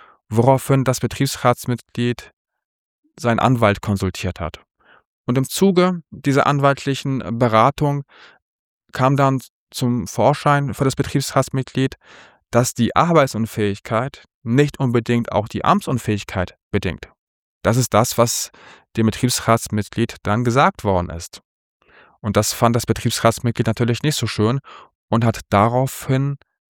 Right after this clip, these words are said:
gefordert, auch anwaltlich gefordert, dass man ihn ab November zweitausendfünfundzwanzig, also ungefähr drei Jahre später, wieder für die Betriebsratssitzung einplant.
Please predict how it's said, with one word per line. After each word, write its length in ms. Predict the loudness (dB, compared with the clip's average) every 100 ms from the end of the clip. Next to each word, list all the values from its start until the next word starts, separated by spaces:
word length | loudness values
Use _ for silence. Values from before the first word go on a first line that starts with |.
| _ _ -4
gefordert, 720 | -2 4 4 4 2 -2 -12 -2
auch 160 | -2
anwaltlich 460 | 0 0 -2 -2 -6
gefordert, 580 | -4 2 2 4 0 -4 -14 -20 -20 -20 _ _
dass 240 | 0 0 0
man 220 | 0 -2
ihn 500 | -2 -2 -2 -4 -10 _ _
ab 340 | 0 2 2 -2 -8 -18 -20 _ _
November 480 | -2 2 4 4 2 -2 -12
zweitausendfünfundzwanzig, 1200 | -4 0 0 0 2 0 0 0 0 0 -2 2
also 540 | 2 2 2 0 -2 -10 _ _
ungefähr 300 | 0 0 0
drei 180 | 0 2
Jahre 240 | 2 2 -2
später, 520 | -4 -4 -2 -4 -6 -10 -20 -20 _ _
wieder 460 | -2 2 4 2 0
für 140 | -4
die 80 | -4
Betriebsratssitzung 1040 | -4 -4 -6 -2 -2 -2 -8 -6 -6 -6
einplant. 640 | -4 -4 -4 -6 -8 -8